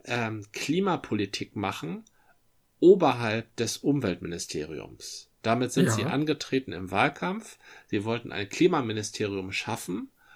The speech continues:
Speaker 1: das sogar, ähm, wenn irgendwas passiert, ein Vetorecht hat.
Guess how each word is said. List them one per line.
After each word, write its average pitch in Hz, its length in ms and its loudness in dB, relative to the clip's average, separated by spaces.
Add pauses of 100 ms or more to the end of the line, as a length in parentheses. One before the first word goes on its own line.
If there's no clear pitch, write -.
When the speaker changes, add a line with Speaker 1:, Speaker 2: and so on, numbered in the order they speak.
(260)
Speaker 1:
das 143 400 2
sogar, 127 880 -2 (440)
ähm, 104 440 -2
wenn 104 180 -2
irgendwas 127 580 0
passiert, 156 840 -4
ein 107 540 -4
Vetorecht 123 540 2
hat. - 260 -12